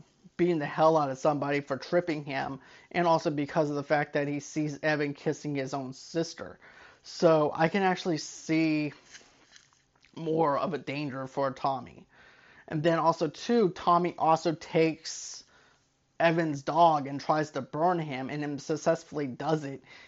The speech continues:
and everything. And that's also another thing that was like a wow, oh my gosh moment that I did not see coming.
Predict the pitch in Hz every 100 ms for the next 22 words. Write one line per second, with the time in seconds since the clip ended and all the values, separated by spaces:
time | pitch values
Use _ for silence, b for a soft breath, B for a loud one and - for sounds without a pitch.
0 | B B _ _ _ 160 151 143 139 139
1 | 139 139 - 156 151 156 - 170 170 185
2 | 151 139 139 160 156 156 - 147 143 139
3 | 147 143 135 147 151 147 135 139 135 143
4 | 151 151 - 156 147 120 135 151 - 156
5 | 147 139 143 139 143 - - 110 - 175
6 | 175 170